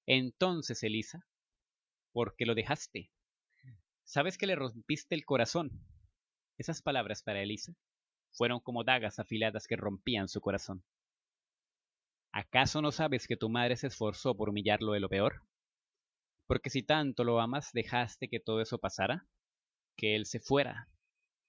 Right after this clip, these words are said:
Reclamos de ese tipo salían desbordados con rabia de la boca del rubio, que claramente se encontraba enojado y a la vez que aturdido.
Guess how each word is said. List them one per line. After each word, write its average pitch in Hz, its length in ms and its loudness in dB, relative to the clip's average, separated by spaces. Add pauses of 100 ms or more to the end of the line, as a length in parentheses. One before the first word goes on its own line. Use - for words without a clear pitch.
(400)
Reclamos 135 520 0
de 123 140 4
ese 127 180 -4
tipo 127 300 -2
salían 117 320 0
desbordados 110 600 -2
con 101 160 -4
rabia 104 320 -2
de 101 60 -2
la 98 100 -4
boca 98 240 -8
del 92 160 -4
rubio, 98 380 -8 (480)
que 104 80 -10
claramente 123 460 -2
se 143 120 -6
encontraba 123 480 -4
enojado 123 380 -2
y 107 40 0
a 104 40 0
la 104 80 -2
vez - 360 -8 (1300)
que 123 140 4
aturdido. 110 680 0